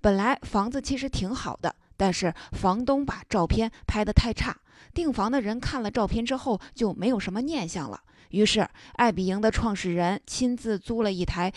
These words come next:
专业设备，在纽约挨家挨户的帮助房东拍照片儿，之后再看纽约客房的预订量，唰的一下就上去了。这招好用，立刻复制推广。一开始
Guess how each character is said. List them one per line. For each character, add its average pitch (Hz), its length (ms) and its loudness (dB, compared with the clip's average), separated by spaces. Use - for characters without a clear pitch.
专 233 260 2
业 196 80 0
设 180 220 0
备， 170 180 -2
在 185 220 4
纽 170 320 -2
约 202 220 6
挨 202 160 2
家 196 240 2
挨 233 160 2
户 247 220 -4
的 - 160 -4
帮 190 180 0
助 170 100 -2
房 165 280 -6
东 214 200 2
拍 - 180 -4
照 185 120 0
片 220 200 2
儿， 226 100 2
之 240 140 4
后 233 260 4
再 220 160 4
看 208 320 0
纽 185 260 -2
约 202 220 4
客 - 300 -4
房 165 180 -4
的 196 140 -2
预 247 100 -2
订 254 160 0
量， 277 180 -2
唰 254 300 2
的 226 100 2
一 156 120 -6
下 - 320 -6
就 180 100 -2
上 180 240 0
去 170 140 -4
了。 - 100 -6
这 294 120 2
招 294 160 6
好 - 260 -2
用， 233 240 0
立 220 200 2
刻 214 380 0
复 - 220 -4
制 185 140 -2
推 247 240 2
广。 135 280 -4
一 226 140 2
开 220 160 4
始 151 260 -2